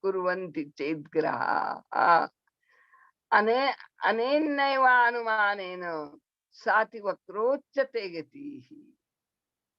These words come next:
वक्रगतीमध्ये ज्याप्रमाणे इतर गत, इतर ग्रह आपल्या,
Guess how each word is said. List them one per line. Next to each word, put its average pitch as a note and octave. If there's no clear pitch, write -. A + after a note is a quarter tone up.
वक्रगतीमध्ये G#3
ज्याप्रमाणे D#3+
इतर D#3+
गत, D3+
इतर G#3+
ग्रह D3+
आपल्या, D4+